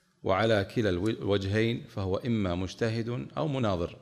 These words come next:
فأما المجتهد الناظر لنفسه فما أداه إليه اجتهاده فهو الحكم في حقه، إلا أن الأصول والقواعد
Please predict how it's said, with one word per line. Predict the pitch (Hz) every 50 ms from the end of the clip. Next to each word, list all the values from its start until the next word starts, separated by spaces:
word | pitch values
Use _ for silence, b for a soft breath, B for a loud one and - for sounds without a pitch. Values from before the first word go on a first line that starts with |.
| - - - _ b b b b b b b b b b b b
فأما | - - - - 123 123 117 107
المجتهد | 104 101 101 95 - - 127 123 117 120 101 101
الناظر | 92 90 92 98 107 117 117 110 110 120 113 107
لنفسه | 101 95 104 120 117 - - - 143 143 139 B B B B B B B B
فما | - 107 101 101 98 - - 101
أداه | 90 87 95 117 113 110 104 90 95
إليه | 98 98 92 113 113 101 98 90
اجتهاده | 80 - - 110 101 113 110 107 113 107
فهو | 90 - 113 104 104 95 92
الحكم | 107 - - 120 - - 127
في | 107 127 117
حقه، | 110 123 131 131 - - 85 - - - - _ b b b b b b b b b b b b b -
إلا | 143 135 123 104 87 80 - - - - - 107
أن | 117 117 101
الأصول | 92 - - - - - - 131 123 107
والقواعد | 107 107 107 98 95 - 117 113 110 98 78 73 78